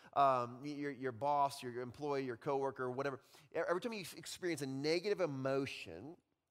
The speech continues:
you fail, you mess up, right? You feel hopeless. You feel like you've let somebody else down. You feel sorrow, okay?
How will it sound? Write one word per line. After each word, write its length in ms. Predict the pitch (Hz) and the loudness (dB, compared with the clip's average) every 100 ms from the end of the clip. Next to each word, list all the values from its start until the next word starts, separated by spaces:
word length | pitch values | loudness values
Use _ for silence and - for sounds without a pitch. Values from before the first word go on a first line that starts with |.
| _ _ _ - | _ _ _ -14
you 480 | 120 113 175 214 202 | -12 -8 -4 -4 -6
fail, 680 | - - 127 104 110 156 214 _ _ _ _ _ | -8 -6 -4 -2 -2 -2 -8 _ _ _ _ _
you 280 | 113 151 226 | -10 -6 -6
mess 420 | 214 165 131 - | -2 -2 -2 -4
up, 320 | 110 95 147 _ _ _ _ _ _ - | -2 -4 -4 _ _ _ _ _ _ 0
right? 200 | 135 131 | 0 -2
You 180 | 151 214 | -8 -8
feel 500 | - - - 156 143 | -10 -12 -6 -2 0
hopeless. 600 | 120 123 123 120 131 - | 2 0 0 -6 -10 -10
You 140 | 139 185 | -10 -10
feel 320 | - 175 156 | -8 -4 2
like 200 | 139 131 | 2 0
you've 220 | 127 127 - _ - | -6 -10 -10 _ -12
let 200 | 127 135 | -2 -2
somebody 200 | - 135 | 0 -4
else 160 | 120 110 | -4 -4
down. 360 | 113 90 110 120 _ _ 135 | -8 -8 -10 -14 _ _ -12
You 100 | 139 | -10
feel 240 | - 180 | -4 -4
sorrow, 720 | - - 160 143 135 135 170 - _ _ _ _ - | -4 0 4 4 4 0 -4 -14 _ _ _ _ -2
okay? 200 | 135 | -2